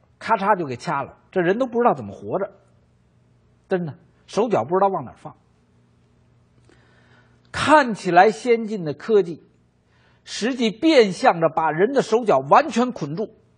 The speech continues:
如果今天的社会当中没有电，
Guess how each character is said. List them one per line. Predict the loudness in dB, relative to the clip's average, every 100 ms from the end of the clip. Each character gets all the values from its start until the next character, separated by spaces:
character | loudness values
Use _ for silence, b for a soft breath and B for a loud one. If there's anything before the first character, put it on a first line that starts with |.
| _ _ _ _ _ _ _ b b b b b
如 | 2 6
果 | 6
今 | 6 0 0
天 | 2 4
的 | 2
社 | 2 4
会 | 4 4
当 | 4
中 | 0 -6 -10
没 | -4 0
有 | 0
电， | -2 -2 -4